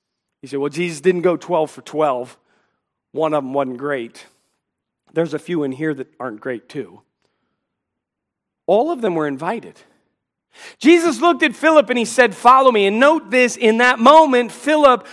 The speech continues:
confronted salvation and the mandate to surrender. And he did so.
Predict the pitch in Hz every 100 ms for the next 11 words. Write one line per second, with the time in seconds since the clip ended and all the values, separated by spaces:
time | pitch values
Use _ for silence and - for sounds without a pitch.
0 | - - 226 - 247 233 196 - 214 208
1 | 277 285 - 262 247 - 262 294 277 277
2 | 262 233 214 226 262 262 233 226 214 208
3 | 208 190 160 131 107 _ _ _ - 190
4 | 202 226 233 - 160 113